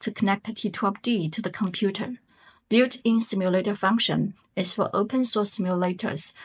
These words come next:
such as T R Y P F P V, Airfly, Uncrashed,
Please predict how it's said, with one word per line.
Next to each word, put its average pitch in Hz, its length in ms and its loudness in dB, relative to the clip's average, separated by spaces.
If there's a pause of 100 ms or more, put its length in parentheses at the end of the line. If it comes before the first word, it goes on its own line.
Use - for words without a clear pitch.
such - 240 -4
as 196 200 -2
T 208 240 0
R 196 160 4
Y 202 260 2
P - 180 -2
F 202 220 -4
P 202 160 -4
V, 190 300 -4 (340)
Airfly, 208 640 2 (220)
Uncrashed, 214 800 0